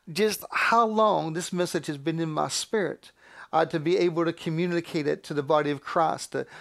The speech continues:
to be able to communicate it to you who are listening. I believe in my heart it is one of the most significant subjects that God really has, uh, put in the Bible. No condemnation. Millions and millions struggle in this area of condemnation.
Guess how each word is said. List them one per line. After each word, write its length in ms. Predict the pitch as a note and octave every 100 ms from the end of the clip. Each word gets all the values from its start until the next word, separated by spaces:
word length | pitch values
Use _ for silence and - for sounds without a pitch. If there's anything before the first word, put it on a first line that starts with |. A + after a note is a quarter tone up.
| -
to 100 | D#3
be 180 | D3 E3
able 280 | F3 D#3+ D#3+
to 80 | D#3
communicate 680 | D#3+ E3 D#3 D3 D#3+ C#3+
it 180 | D3+ -
to 100 | F3
you 240 | D#3 F3 D3+
who 100 | D3+
are 140 | C#3+
listening. 500 | D3+ E3+ - - B2+ _ - - - F3+
I 100 | E3
believe 280 | F3 F#3+
in 60 | F3
my 140 | E3
heart 300 | D#3 F#3+ E3
it 140 | D#3 D3+
is 140 | C#3+
one 220 | D#3 D#3
of 40 | D3
the 80 | D3+
most 400 | D3 D3+ - - -
significant 680 | - F3 C#3+ E3+ F3+ D3+ D#3+
subjects 580 | - F3+ D#3 C3+ D3 -
that 200 | D3 C3+
God 340 | D#3 D#3 D#3 -
really 300 | F3 E3 D#3
has, 340 | E3+ D#3 D3
uh, 180 | D3+ D3 - - -
put 180 | E3+ E3+
in 140 | D#3+
the 80 | D3
Bible. 440 | D3 D3 C3+ C3+ _ -
No 160 | D#3+
condemnation. 800 | E3+ E3+ D3+ D3 D3 D#3 - C3+ - - - - F3
Millions 680 | F3+ A3+ A3+ A3+ B3 - -
and 240 | F3 D3 D3+
millions 580 | F3 D3+ C3+ C#3+ - -
struggle 600 | - - G3 E3 C#3+ -
in 140 | D3+
this 180 | D3+ -
area 240 | E3+ E3 D#3
of 120 | C#3
condemnation. 800 | D#3+ D3 D3 C#3+ D3+ - C3